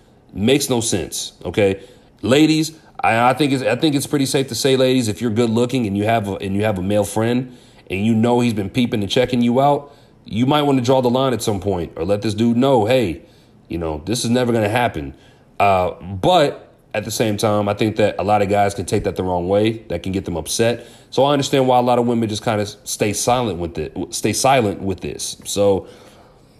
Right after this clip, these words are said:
uh, i-, i-, again, but he's not wrong. He's not wrong. I, I, I think that when you look at, um, when you look at genetically how we're wired as men, right?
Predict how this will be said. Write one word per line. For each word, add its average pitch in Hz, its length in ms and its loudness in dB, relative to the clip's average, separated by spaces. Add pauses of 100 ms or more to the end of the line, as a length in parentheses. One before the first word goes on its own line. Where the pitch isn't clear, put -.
(760)
uh, 107 480 2
i-, 73 40 -14
i-, 143 420 4
again, 151 340 4
but 151 120 2
he's 165 160 0
not 180 200 0
wrong. 131 440 -2
He's 143 200 0
not 143 220 0
wrong. 123 280 0
I, 98 180 2
I, 113 300 -2
I - 40 4
think 151 260 -2
that 135 160 2
when 113 120 0
you 131 80 0
look 139 220 0
at, 113 280 0 (1600)
um, 87 480 -2
when 101 140 0
you 127 80 4
look 135 240 2
at 117 300 0
genetically 123 840 0
how 117 260 2
we're 110 180 2
wired 107 540 4
as 95 140 -4
men, 95 320 -4
right? 78 320 -4